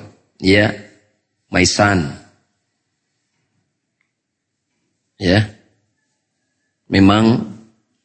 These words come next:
engkau bisa berhasil ini dengan izin Allah Ta'ala. Kemudian Bapak berusaha untuk bantu." Nah, gitu, pakai kata "kemudian". "Kemudian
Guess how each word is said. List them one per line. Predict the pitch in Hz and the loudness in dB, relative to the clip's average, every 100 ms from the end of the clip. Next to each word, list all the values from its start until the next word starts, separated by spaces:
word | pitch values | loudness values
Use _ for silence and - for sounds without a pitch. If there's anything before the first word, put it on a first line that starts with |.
| _ _ _ _ _ _ _ | _ _ _ _ _ _ _
engkau | 107 98 117 117 | -2 0 2 2
bisa | 110 101 - 98 | 4 2 0 0
berhasil | 98 95 95 - 107 95 | 2 0 0 -2 0 2
ini | 95 98 107 113 113 113 117 120 - - _ _ _ _ _ _ _ | 4 4 4 4 4 4 2 -2 -10 -20 _ _ _ _ _ _ _
dengan | 104 98 95 | 0 2 2
izin | 104 101 | 2 2
Allah | 101 101 92 | 2 0 0
Ta'ala. | 90 85 92 90 90 92 - - _ _ _ _ _ - - - | -2 -2 -2 -2 -4 -6 -12 -20 _ _ _ _ _ -18 -16 -10
Kemudian | - 98 98 98 117 104 101 101 98 101 - _ _ _ _ - | -2 0 2 2 2 2 2 0 -2 -6 -12 _ _ _ _ -6
Bapak | 92 - 95 | -4 0 0
berusaha | 107 107 104 | 2 2 2
untuk | 107 107 | 0 0
bantu." | 101 98 98 - 101 101 101 - | 2 2 0 2 4 4 2 -4
Nah, | 110 107 113 101 | -2 0 0 0
gitu, | 98 98 | -2 -2
pakai | 92 104 | -6 -8
kata | 113 110 131 127 | -6 -4 -4 -6
"kemudian". | - 127 120 120 117 123 113 98 85 - - _ _ _ _ _ _ _ _ _ _ _ _ _ - - | -2 0 0 0 2 2 2 -2 -10 -16 -20 _ _ _ _ _ _ _ _ _ _ _ _ _ -18 -18
"Kemudian | - 113 117 113 120 123 123 127 127 | -2 2 4 4 4 4 2 0 -2